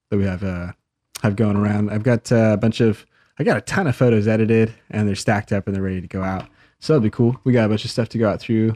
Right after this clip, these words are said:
the rest of January and February. I wanna work on this ebook. Well, we should work together on it. We should try and make it, like, the print book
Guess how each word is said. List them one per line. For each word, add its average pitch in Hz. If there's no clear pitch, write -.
the 131
rest 117
of 117
January 110
and 107
February. 120
I -
wanna 117
work 123
on 139
this 101
ebook. 156
Well, 135
we 135
should 175
work 196
together 107
on 87
it. 80
We 107
should 123
try 117
and 117
make 113
it, 110
like, 92
the 92
print -
book -